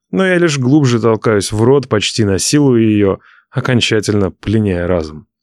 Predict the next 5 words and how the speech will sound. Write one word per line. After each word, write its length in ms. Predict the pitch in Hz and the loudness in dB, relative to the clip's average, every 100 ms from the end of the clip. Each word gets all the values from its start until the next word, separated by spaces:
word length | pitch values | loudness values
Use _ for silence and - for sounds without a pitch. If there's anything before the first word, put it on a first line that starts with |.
| _ | _
Целую, 600 | - - 101 101 117 101 | -12 -4 -2 2 2 0
целую, 720 | 90 - 90 87 104 98 87 80 | -4 -4 -4 0 0 0 -2 -10
целую. 640 | - - 82 87 98 92 82 _ _ - _ _ | -12 -8 -4 0 0 0 -6 _ _ -20 _ _
Имитирую 560 | - 131 139 180 175 143 | 0 2 2 2 2 2
половой 440 | 139 139 139 135 | 2 2 4 0